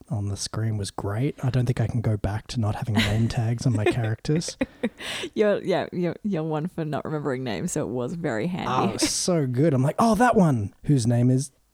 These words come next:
Speaker 1: that? Oh, that's wonderful."
Speaker 2: Ah, Gemma. I remember her from the
Speaker 1: Oh,
Speaker 2: start. <laughs>
Speaker 1: lovely. Yeah. And yeah, I don't know. Like, uh, the writing was really tight. I mean, it didn't just,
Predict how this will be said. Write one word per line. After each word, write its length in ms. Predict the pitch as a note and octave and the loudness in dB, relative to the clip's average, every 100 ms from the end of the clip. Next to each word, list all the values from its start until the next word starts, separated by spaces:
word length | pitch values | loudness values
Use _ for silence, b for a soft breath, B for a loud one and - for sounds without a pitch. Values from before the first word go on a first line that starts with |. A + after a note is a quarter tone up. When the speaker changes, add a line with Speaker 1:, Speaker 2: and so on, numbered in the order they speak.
| - | 0
Speaker 1:
that? 380 | B3+ A#3+ - - | 4 4 2 2
Oh, 180 | G3+ F#3+ | 2 4
that's 180 | G3 - | 4 4
wonderful." 440 | G3 F3+ B2+ - | 4 4 2 0
Speaker 2:
Ah, 200 | C4 C4+ | 0 0
Gemma. 420 | G#3 C4+ C4 F#3+ - | 2 2 4 2 2
I 140 | A3 | 2
remember 340 | G#3+ E3+ D#3+ | 2 0 -2
her 180 | E3 E3 | -2 -2
from 80 | E3+ | 0
the 200 | D#3 G2 | 0 0
Speaker 1:
Oh, 20 | |
Speaker 2:
start. 380 | - A#3+ G#3+ - | 0 -2 -2 -2
<laughs> 20 | |
Speaker 1:
lovely. 420 | - D#3+ D3+ F#2 G2 - | 0 2 4 2 -4 -6
Yeah. 280 | E3 D3+ G2+ - - - - b b b b b - | -2 0 -2 -10 -20 -20 -20 b b b b b 0
And 160 | D#3+ | 2
yeah, 200 | F3+ C#3+ | 2 2
I 60 | F#3+ | 2
don't 120 | A3 | 4
know. 200 | B3+ D#3 | 4 4
Like, 240 | B2 C3 | 2 2
uh, 160 | D#3 C#3 | 2 0
the 140 | C#3+ | 2
writing 340 | C3+ A#2+ C#3 E3+ | 2 2 2 2
was 140 | E3 | 4
really 180 | E3 E3 | 4 2
tight. 320 | - - D3+ - b b _ | 2 -2 -4 -4 b b _
I 40 | A2+ | -2
mean, 240 | G#2+ A2 - _ _ _ _ _ _ _ - - | -2 -4 -10 _ _ _ _ _ _ _ -20 -6
it 180 | D3+ A2+ | -4 -2
didn't 280 | B2+ A#2 | -2 -2
just, 500 | G2+ A2+ G2+ - - | -2 -2 -2 -6 -8